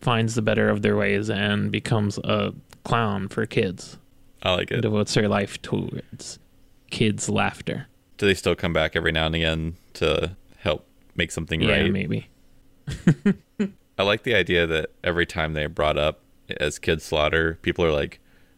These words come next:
Speaker 2: "You do what?" Like, "Uh, no, no, it's, it's his, it's like a Slaughter Junior. It, it's just a title. You slaughter
Speaker 1: <laughs>
Speaker 2: kids? That's really evil." What about something like a Swamp Thing-esque character or a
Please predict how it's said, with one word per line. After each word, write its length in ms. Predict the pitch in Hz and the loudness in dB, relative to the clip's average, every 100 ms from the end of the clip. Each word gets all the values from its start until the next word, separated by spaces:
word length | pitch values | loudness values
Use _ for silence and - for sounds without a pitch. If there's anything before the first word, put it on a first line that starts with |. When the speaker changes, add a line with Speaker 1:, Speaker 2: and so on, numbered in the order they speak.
| _ | _
Speaker 2:
"You 140 | - 127 | -6 -6
do 320 | - 135 80 - | -2 -2 -2 0
what?" 540 | 85 87 131 - - _ _ _ _ _ _ - | 2 2 0 -8 -12 _ _ _ _ _ _ -8
Like, 180 | 87 - | -8 -4
"Uh, 140 | 104 104 - | 0 0 0
no, 160 | 98 90 | -2 -2
no, 220 | 95 92 | 0 0
it's, 240 | 87 - - - | 0 -6 -10 -8
it's 140 | - | -6
his, 320 | 90 78 - _ | -6 -8 -14 _
it's 400 | 92 - - - _ - | -6 -6 -18 -20 _ -4
like 160 | 87 | -4
a 20 | |
Slaughter 360 | - - 87 85 | -2 2 4 2
Junior. 500 | - 82 76 71 78 | 2 0 0 -4 -6
It, 160 | - - _ - | -6 -6 _ -12
it's 120 | - | -8
just 180 | 87 - | -6 -6
a 40 | |
title. 420 | - 78 73 71 - - - - | -2 0 0 -4 -8 -20 -20 -10
You 180 | - 120 | -2 2
slaughter 760 | 175 - 156 95 101 127 139 147 | 2 2 2 4 4 4 2 0
Speaker 1:
<laughs> 180 | 170 - | -2 -2
Speaker 2:
kids? 680 | 160 113 135 160 - 165 - _ - - | 2 4 4 0 -4 -6 -8 _ -20 -4
That's 400 | 120 127 - - | -2 -2 -6 -2
really 360 | 127 165 165 139 | 2 4 4 2
evil." 640 | 117 135 160 98 80 101 - - - - - | 0 0 0 0 0 -4 -6 -4 -4 -8 -2
What 100 | 123 | 0
about 200 | - - | 2 0
something 340 | - 107 104 98 | 0 0 0 0
like 200 | 78 - - - - - | -2 -4 -16 -20 -20 -10
a 40 | |
Swamp 400 | - - 82 - | -6 0 0 0
Thing-esque 960 | - 65 50 57 - - 65 - - - | -4 -4 -4 -8 -8 -4 -4 -4 -14 -6
character 540 | - - - 71 65 | -4 -4 -2 0 0
or 260 | - 60 55 | 0 0 0
a 360 | 52 50 50 | 0 0 -2